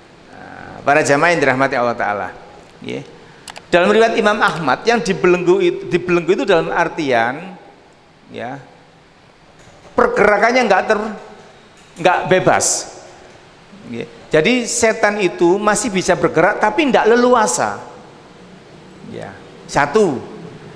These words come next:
Yang kedua, yang dibelenggu itu setan dari jenis jin. Ya, setan dari jenis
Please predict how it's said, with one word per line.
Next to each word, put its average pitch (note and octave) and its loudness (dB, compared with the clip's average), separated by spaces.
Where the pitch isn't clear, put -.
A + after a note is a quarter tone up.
Yang A#3 2
kedua, D3 2
yang A#3 2
dibelenggu F#3+ 0
itu G3 0
setan A3 0
dari F#3+ 2
jenis F#3+ -2
jin. B2 -2
Ya, B2+ -4
setan F#3+ 2
dari F#3+ 4
jenis G3+ 2